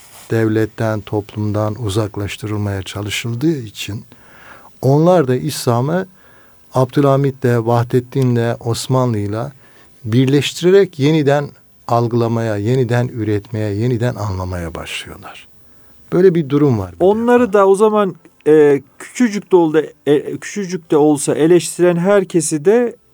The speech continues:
Speaker 2: ötekileştirdiler. Öyle
Speaker 1: Evet.
Speaker 2: mi hocam?
Speaker 1: E, ya böyle bir şey var, evet. Ya Cumhuriyet'in
Speaker 2: Ki işte
Speaker 1: Osmanlı'yı tasfiyesi,
Speaker 2: Evet.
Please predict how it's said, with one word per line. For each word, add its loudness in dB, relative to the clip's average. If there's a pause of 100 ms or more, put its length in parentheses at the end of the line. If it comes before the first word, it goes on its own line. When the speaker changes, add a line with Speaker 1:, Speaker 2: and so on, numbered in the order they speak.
(100)
Speaker 2:
ötekileştirdiler. 0
Öyle 4
Speaker 1:
Evet. 4
Speaker 2:
mi -4
hocam? -4
Speaker 1:
E, -2 (220)
ya 2
böyle 4
bir 0
şey 2
var, -2
evet. 0 (320)
Ya -8
Cumhuriyet'in 0 (220)
Speaker 2:
Ki 2
işte 4
Speaker 1:
Osmanlı'yı 2
tasfiyesi, -2 (160)
Speaker 2:
Evet. 4